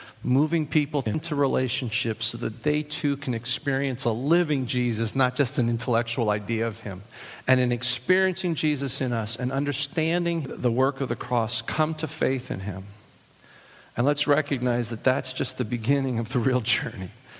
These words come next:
And let's be in that together. Let's let God be transforming us and changing us and using us.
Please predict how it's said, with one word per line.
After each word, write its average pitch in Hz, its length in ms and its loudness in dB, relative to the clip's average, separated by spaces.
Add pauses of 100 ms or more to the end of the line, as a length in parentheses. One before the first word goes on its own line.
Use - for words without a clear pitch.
(340)
And 104 160 2
let's 143 180 0
be 123 180 2
in 131 140 0
that 120 180 -2
together. 107 480 -4
Let's - 400 -2
let - 260 -4
God 120 320 -2
be 120 80 -6
transforming 107 880 -4
us 101 220 -8
and 104 100 -8
changing 107 460 -6
us 95 220 -8 (300)
and 104 200 -2
using 104 460 -2
us. - 400 -8